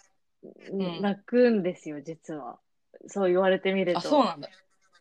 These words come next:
Speaker 2: だけど、
Speaker 1: あー。
Speaker 2: 自分で気づいてなくって、そんなストレス溜まってるって。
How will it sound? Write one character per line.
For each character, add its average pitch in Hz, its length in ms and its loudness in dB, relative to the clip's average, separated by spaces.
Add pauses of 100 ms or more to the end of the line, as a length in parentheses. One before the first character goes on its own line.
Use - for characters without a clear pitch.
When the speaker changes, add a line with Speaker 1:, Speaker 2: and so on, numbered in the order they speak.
(200)
Speaker 2:
だ 233 160 2
け 220 120 6
ど、 196 320 2
Speaker 1:
あ - 60 -8
ー。 - 100 -20
Speaker 2:
自 196 200 -2
分 339 240 0
で 349 120 2
気 254 160 2
づ 277 100 4
い 277 120 2
て 175 100 -2
な 180 120 -2
く 175 120 -4
っ 160 40 -4
て、 - 160 -10
そ 190 160 -10
ん 180 60 -6
な 180 100 -6
ス - 60 -20
ト 202 80 -6
レ 180 100 0
ス - 60 -10
溜 - 100 -12
ま 160 120 -8
っ 156 80 -12
て 165 100 -10
る 160 180 -12
っ - 60 -20
て。 - 180 -14